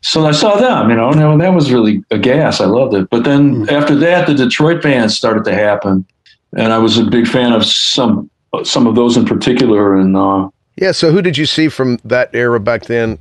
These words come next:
Speaker 3: like M C five or any of those guys back in the day?
Speaker 1: I did. I saw the M C five about four times.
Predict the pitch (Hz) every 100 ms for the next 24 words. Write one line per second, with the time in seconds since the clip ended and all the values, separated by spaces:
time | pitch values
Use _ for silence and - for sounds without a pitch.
0 | - 113 104 120 117 - 120 - 110 117
1 | 113 113 110 113 104 - 117 - 117 107
2 | 110 110 131 156 151 135 - 160 151 143
3 | 147 143 123 - 127 117 117 110 - 123
4 | 110 110 101 101 101 95 -